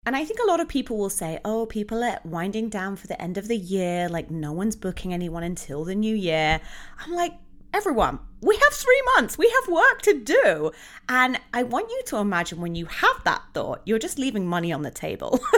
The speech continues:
Okay, like, there are so many people who are looking for someone who does what you do as a creative in your exact way of doing it right now.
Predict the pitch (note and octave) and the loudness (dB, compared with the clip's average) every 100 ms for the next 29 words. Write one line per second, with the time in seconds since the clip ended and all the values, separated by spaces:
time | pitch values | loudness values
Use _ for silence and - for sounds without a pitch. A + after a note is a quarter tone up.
0 | A4 - G#4+ C4 B3 A3+ A#3 A3+ G#3+ A3 | 4 2 4 6 6 4 4 4 4 2
1 | - B3+ C4+ E4+ E4 D4 C#4 F#3+ F#3 F3+ | 2 2 2 0 0 0 0 0 0 0
2 | F3+ F3+ - B3 D4 - G3 G3 F3 C#3 | 0 -2 -2 -4 -2 -2 -2 0 -2 -2
3 | C#3+ - - - A#3 G3+ G3 G3+ E3+ - | -2 -8 -18 -6 -2 -2 2 2 2 -2
4 | D#3 F3 G#3 C4+ D4 D4 C4+ C4+ C4+ - | -6 -2 -2 0 -2 0 -2 -2 -4 -4
5 | F3+ - D3 D#3 E3+ E3+ E3 - - - | -4 -4 -8 -6 -4 -4 -4 -2 -4 -4
6 | - A#3+ A#3+ - F#3 F3+ E3+ - - - | -2 0 0 0 0 2 0 -4 -18 -20
7 | - D3 E3+ E3+ - C#3+ G#2 | -16 -6 0 0 0 -4 -6